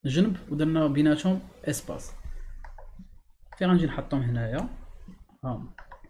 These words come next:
شي مرات كيكونوا عندك بزاف ديال الحروف، مثلا ها نتوما مثلا هنا هكا تقريبا قدوك، كيقول لك عندك غير ميتين وستة وخمسين حرف في كل سطر، يعني سطر واحد. حنا باش نتفاداو هاد الشيء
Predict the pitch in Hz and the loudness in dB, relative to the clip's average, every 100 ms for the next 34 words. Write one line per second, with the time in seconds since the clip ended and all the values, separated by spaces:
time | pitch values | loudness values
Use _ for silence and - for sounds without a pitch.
0 | - - - - - - - _ - - | -20 -18 -14 -12 -12 -12 -14 _ -18 0
1 | 175 202 - - 180 151 156 143 131 123 | 6 6 4 2 4 6 2 0 -6 0
2 | 185 156 151 139 127 117 117 - 131 175 | 2 4 2 2 0 -2 -4 -4 0 0
3 | 202 - 139 135 139 131 123 127 123 123 | 0 -4 -4 -2 -2 -2 -2 -2 -2 -4
4 | 110 123 - - 123 143 139 131 139 123 | -6 -8 -8 -8 -6 -2 0 0 0 -2
5 | - - - - - - - - - 190 | -8 -16 -20 -20 -20 -20 -20 -12 4 6
6 | 190 175 135 135 - - - - - - | 8 8 6 0 -6 -12 -16 -16 -16 -14
7 | - 180 180 202 160 156 151 180 175 170 | 2 6 6 6 4 2 6 8 8 6
8 | 165 185 190 180 - 156 151 - 143 - | 4 2 2 2 2 2 2 4 2 4
9 | 226 - - - - - 214 233 - - | 2 0 -16 -18 -14 8 8 8 0 -6
10 | - 147 131 - 123 131 - 208 185 135 | 0 2 2 0 0 0 2 4 4 4
11 | 120 - - - - - 226 208 180 175 | -2 -14 -18 -18 -18 -4 2 4 4 2
12 | - 185 170 151 151 - 277 | 4 4 6 4 2 0 -2